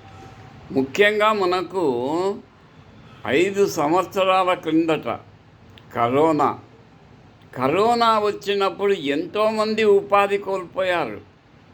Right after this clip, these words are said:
ఎంతోమంది వ్యాపారాలు, వ్యాపారం లేక వ్యాపారాలు మూత పెట్టుకున్నారు.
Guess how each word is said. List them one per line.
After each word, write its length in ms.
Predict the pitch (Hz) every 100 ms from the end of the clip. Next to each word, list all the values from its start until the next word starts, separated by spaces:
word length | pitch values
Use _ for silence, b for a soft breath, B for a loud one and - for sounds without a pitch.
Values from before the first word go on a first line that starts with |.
| - - - - - - - - - - - - -
ఎంతోమంది 720 | 131 180 208 220 220 220 214 196
వ్యాపారాలు, 920 | 143 151 185 208 208 208 202 196 202
వ్యాపారం 880 | 196 156 151 180 196 202 196 185 175
లేక 300 | 180 - 175
వ్యాపారాలు 840 | 180 147 147 170 185 185 180 165
మూత 360 | 151 127 156 180 180
పెట్టుకున్నారు. 760 | 165 160 156 151 147 131 98